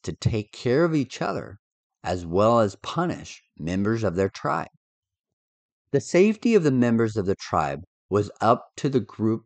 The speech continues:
to uphold. This also meant protecting each other when going to war. As we'll find out, when the Israelites go out to battle,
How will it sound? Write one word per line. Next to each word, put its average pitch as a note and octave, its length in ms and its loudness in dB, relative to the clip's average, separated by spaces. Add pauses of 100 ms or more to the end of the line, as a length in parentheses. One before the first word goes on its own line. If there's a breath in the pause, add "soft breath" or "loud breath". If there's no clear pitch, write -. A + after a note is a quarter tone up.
to F#2 220 -6
uphold. - 520 -2 (840)
This C#3 200 -10
also D#3 400 4
meant C#3+ 320 0
protecting C3+ 680 -2
each E2+ 260 -6
other C#2 280 -8 (400)
when F#2 240 0
going F#2+ 300 2
to - 120 -6
war. A2+ 360 2 (1000)
As G#2+ 180 -2
we'll A#2 140 2
find E3+ 440 2
out, D2+ 260 0 (360)
when G2+ 160 0
the G#2+ 120 0
Israelites D#3 560 2
go G#2+ 180 0
out G2+ 220 0
to F#2+ 60 -10
battle, F#2 520 -2